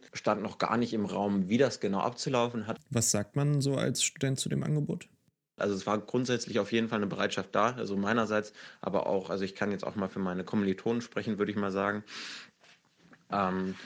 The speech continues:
Speaker 1: also in der Humanmedizin, äh, war die Forderung da, es an gewisse Bedingungen zu knüpfen. Die Humanmediziner, die müssen ja verschiedene Praktika zum Beispiel absolvieren oder auch Formulaturen,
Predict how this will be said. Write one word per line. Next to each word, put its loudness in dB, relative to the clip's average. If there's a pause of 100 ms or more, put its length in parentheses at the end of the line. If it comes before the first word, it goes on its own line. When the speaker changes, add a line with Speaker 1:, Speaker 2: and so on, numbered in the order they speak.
(140)
Speaker 1:
also -4
in 2
der 2
Humanmedizin, 2
äh, 0
war 2
die 0 (280)
Forderung 2
da, 0
es -2
an -4
gewisse -2
Bedingungen 2
zu -6
knüpfen. -2 (500)
Die 4
Humanmediziner, 2
die 2
müssen 0
ja 2
verschiedene -2
Praktika -6
zum 2
Beispiel 2
absolvieren 0
oder -2
auch -8
Formulaturen, 0